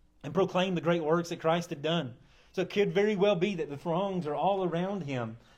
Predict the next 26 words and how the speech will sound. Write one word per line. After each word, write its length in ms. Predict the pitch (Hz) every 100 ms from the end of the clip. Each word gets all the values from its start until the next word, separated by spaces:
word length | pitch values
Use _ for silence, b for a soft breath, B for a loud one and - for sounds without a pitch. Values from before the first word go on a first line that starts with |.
| b
for 380 | - 160 156 170 156
one 200 | 208 220
particular 580 | 180 202 196 180 175
reason, 600 | 156 185 247 - 117 120 - b b 143
or 240 | 143 143 143
various, 580 | 165 185 151 127 - 147
because 220 | 135 165
the 60 |
gospel 440 | 156 170 190 - 175
went 240 | 170 -
forth 320 | 175 175 139 - B B
into 240 | 190 196
this 240 | 185 185 165
man 240 | 165 160
and 100 | 156
it 120 | 156
could 180 | 185 170
not 220 | 165 156
contain 360 | 151 135 143 160
it. 100 | - - b b b b
Um, 220 | 143 139 143
thus, 300 | 175 170 -
he 120 | 175
went 220 | 185 147
back 360 | 156 165 156 131
and, 260 | 120 120